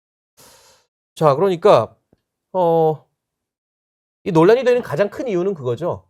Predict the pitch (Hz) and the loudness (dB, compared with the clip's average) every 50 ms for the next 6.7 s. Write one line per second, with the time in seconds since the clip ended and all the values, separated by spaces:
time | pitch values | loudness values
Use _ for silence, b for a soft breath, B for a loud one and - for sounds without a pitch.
0 | _ _ _ _ _ _ - 143 190 202 208 - - 139 165 175 180 220 - 208 | _ _ _ _ _ _ -6 -2 -2 -2 -2 -2 -4 -4 -2 -2 -4 -4 -4 -2
1 | 202 190 185 131 123 139 165 180 190 185 180 165 147 151 160 151 143 151 147 156 | -2 -2 0 0 -2 -2 0 0 0 0 0 -2 -4 -4 -6 -6 -8 -8 -8 -8
2 | 147 - 139 143 139 139 135 - - 165 175 196 202 202 - _ _ _ _ - | -6 -4 -2 0 0 0 0 -2 -2 -2 -2 -2 -4 -8 -10 _ _ _ _ -6
3 | 147 151 147 - 139 135 127 135 143 139 120 110 107 - - 139 120 95 - _ | -6 -6 -6 -8 -12 -12 -12 -12 -12 -10 -12 -12 -14 -16 -16 -14 -14 -14 -14 _
4 | _ _ _ _ _ - 139 135 151 180 - - 123 120 127 143 170 175 175 180 | _ _ _ _ _ -14 -12 -10 -10 -10 -12 -10 -6 -2 0 2 2 2 0 0
5 | 185 190 196 185 143 117 120 131 143 165 190 220 226 214 - 151 139 131 - 160 | 0 -2 -2 -4 -4 -6 -6 -6 -4 -4 -4 -4 -4 -4 -6 -10 -12 -10 -10 -8
6 | 143 151 147 135 127 120 120 117 - - 151 165 185 196 | -6 -6 -6 -6 -8 -10 -12 -10 -8 -8 -6 -6 -8 -10